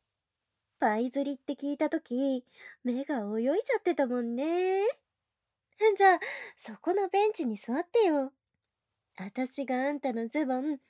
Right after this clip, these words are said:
脱がしてあげるからさ。うん、しょ。ずりずり、すりっと。ああ、やっぱりおちんぽ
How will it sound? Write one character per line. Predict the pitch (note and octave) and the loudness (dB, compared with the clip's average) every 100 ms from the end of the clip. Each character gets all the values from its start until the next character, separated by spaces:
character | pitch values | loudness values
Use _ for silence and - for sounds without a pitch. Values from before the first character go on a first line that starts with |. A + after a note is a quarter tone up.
| _ _ | _ _
脱 | G#3+ G#3+ | -8 -8
が | - D4+ | -8 -8
し | - | -6
て | G4+ | -4
あ | D4 | -4
げ | C4 | -2
る | C#4 - | -6 -6
か | D4 | -6
ら | C#4 | -8
さ。 | - A4+ - _ _ _ _ _ _ _ _ _ _ _ _ _ _ _ _ _ E4 | -8 -10 -10 _ _ _ _ _ _ _ _ _ _ _ _ _ _ _ _ _ -16
う | |
ん、 | D#4 C#4 B3 _ _ _ _ _ - | -16 -16 -20 _ _ _ _ _ -20
し | - - - D#4+ | -16 -12 -10 -12
ょ。 | - _ _ _ D#5+ D#5+ C5+ A4+ A4 | -14 _ _ _ -16 -14 -12 -14 -8
ず | E4+ A3+ B3+ | -8 -6 -8
り | B3+ | -8
ず | B3 G#3+ F#3 - A3+ | -12 -14 -14 -14 -12
り、 | C4+ E4 D4 - - - G4 - - - | -12 -14 -20 -20 -20 -20 -20 -20 -20 -16
す | - | -14
り | G#3 A#3 | -10 -8
っ | |
と。 | A4 - - - C5 G#4 F4+ F4+ - _ _ _ - _ - - _ _ _ _ | -8 -10 -16 -10 -10 -10 -14 -18 -20 _ _ _ -20 _ -20 -20 _ _ _ _
あ | C#5+ G#4+ G4+ G4+ A4 A#4 B4+ C5+ C#5+ D#5+ - - - _ _ _ _ | -12 -10 -12 -14 -16 -14 -16 -14 -14 -14 -16 -20 -20 _ _ _ _
あ、 | F4+ | -8
や | D4+ C4+ | -6 -6
っ | A3+ _ _ | -10 _ _
ぱ | B3+ B3+ | -10 -6
り | A#3+ A3 | -6 -8
お | G#3 | -12
ち | - A#3 | -14 -12
ん | B3+ | -12
ぽ | C#4+ | -10